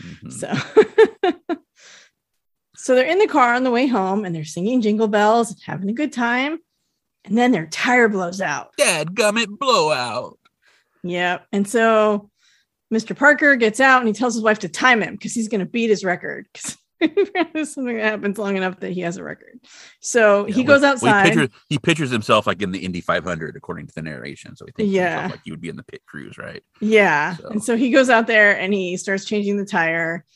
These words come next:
Speaker 2: So they're sitting in the car waiting for the dad to change the tire. And the mom suggests that Ralphie go outside and help his dad. And Ralphie thinks that's a huge deal.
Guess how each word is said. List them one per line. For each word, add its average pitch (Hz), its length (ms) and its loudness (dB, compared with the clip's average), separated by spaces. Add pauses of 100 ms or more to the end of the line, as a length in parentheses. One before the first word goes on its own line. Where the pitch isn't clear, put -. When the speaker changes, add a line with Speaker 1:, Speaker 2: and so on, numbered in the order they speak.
(360)
Speaker 2:
So 269 160 -2
they're 269 140 6
sitting 320 300 0
in 359 80 2
the 370 100 0
car 165 360 0
waiting 185 300 -4
for 208 120 -6
the 202 100 -2
dad 170 220 -2
to 208 60 -2
change 208 280 -4
the 233 100 -4
tire. 113 640 -8 (520)
And 202 240 2
the 196 60 2
mom 285 320 4
suggests 214 460 0
that 165 120 -6
Ralphie 190 500 0
go 185 220 -2
outside 170 400 -2
and 165 120 -8
help 185 240 -8
his 165 160 -10
dad. 180 420 -2 (560)
And 185 160 -4
Ralphie 226 320 2
thinks 175 240 -8
that's 165 220 -10
a 160 40 -12
huge 170 380 -10
deal. 87 480 -10